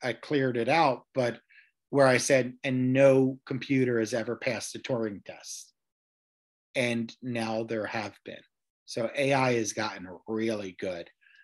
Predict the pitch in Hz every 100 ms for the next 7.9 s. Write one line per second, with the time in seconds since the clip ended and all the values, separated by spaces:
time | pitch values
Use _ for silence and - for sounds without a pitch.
0 | _ _ - 117 110 107 - 120 120 120
1 | 117 - 123 117 113 117 110 104 101 98
2 | 95 _ _ _ _ _ _ _ - 123
3 | 117 107 127 127 - 139 127 127 120 -
4 | 123 - 127 120 113 117 113 110 107 -
5 | 123 123 113 - 120 117 127 _ _ _
6 | 110 107 - 120 117 117 117 110 110 107
7 | 104 104 - 117 107 95 98 92 87